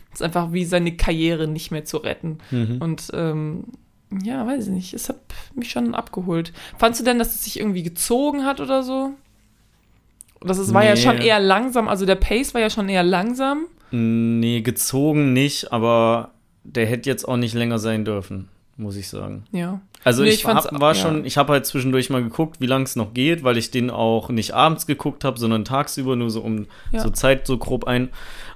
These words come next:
Speaker 2: einordnen zu können. Und natürlich hab ich auch richtig auf das Ende hingefiebert und zwar nicht, weil ich, äh, halt super drin war, sondern weil ich's halt hinter mich kriegen wollte.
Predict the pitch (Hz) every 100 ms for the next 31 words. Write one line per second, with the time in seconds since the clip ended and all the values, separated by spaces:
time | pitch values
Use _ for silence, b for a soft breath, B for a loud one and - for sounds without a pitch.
0 | - 127 131 127 123 117 113 127 120 127
1 | 117 110 151 143 131 131 123 117 127 113
2 | 120 - 123 - 113 - 135 139 139 131
3 | - 135 123 127 117 113 120 113 110 113
4 | 113 113 - 113 104 104 110 - 110 117
5 | 107 104 110 110 135 151 147 127 117 113
6 | 107 110 - - 104 101 117 147 143 135
7 | - 139 131 131 131